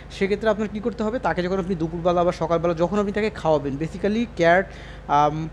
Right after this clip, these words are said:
পটি করে সকালবেলা অথবা রাত্রের বেলা, দুপুরবেলা খুব কমই পটি করে। তো সকালবেলা অথবা রাত্রের বেলা, তো better হয় সকালবেলা, সকালবেলার অভ্যাসটা অনেক ভালো হয়।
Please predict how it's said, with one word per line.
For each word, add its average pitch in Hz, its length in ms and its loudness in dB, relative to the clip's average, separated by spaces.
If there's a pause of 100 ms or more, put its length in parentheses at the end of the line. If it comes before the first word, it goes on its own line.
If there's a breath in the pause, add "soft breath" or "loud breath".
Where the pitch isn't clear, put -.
পটি 190 260 0
করে 220 220 2
সকালবেলা 214 560 2
অথবা 202 500 2
রাত্রের 175 440 2
বেলা, 139 220 0
দুপুরবেলা 180 460 -2
খুব 240 160 -4 (100)
কমই 190 340 4
পটি 147 180 -4
করে। 123 220 -4 (400 loud breath)
তো 175 100 0
সকালবেলা 214 500 2
অথবা 208 320 2
রাত্রের 180 300 2
বেলা, 165 200 0
তো 190 100 -2
better 202 320 -2
হয় 226 160 -2
সকালবেলা, 131 580 -2 (920)
সকালবেলার 175 380 2
অভ্যাসটা 180 360 2
অনেক 185 160 0
ভালো 170 220 6
হয়। 160 140 4